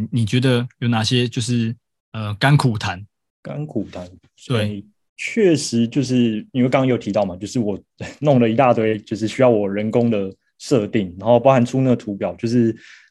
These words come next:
Speaker 2: 呃，目前只是因为也跟 Red Star 那边交流过嘛，好像还没有一个就是比如说自动化或是比较好用的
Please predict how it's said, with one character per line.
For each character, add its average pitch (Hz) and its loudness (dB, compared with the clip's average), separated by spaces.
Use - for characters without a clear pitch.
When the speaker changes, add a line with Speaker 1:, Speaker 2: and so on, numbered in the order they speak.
Speaker 2:
呃， 104 -12
目 165 4
前 101 0
只 113 -4
是 120 0
因 131 2
为 151 6
也 113 4
跟 113 -2
Red 123 2
Star - -4
那 104 0
边 107 -4
交 98 0
流 90 -6
过 95 -10
嘛， 82 -14
好 104 -6
像 156 2
还 131 0
没 123 6
有 127 4
一 127 0
个 107 -2
就 - -12
是 104 -4
比 98 -14
如 101 -6
说 107 -2
自 123 -2
动 113 4
化 117 6
或 110 2
是 113 -4
比 95 -10
较 107 2
好 95 -4
用 107 -2
的 92 -8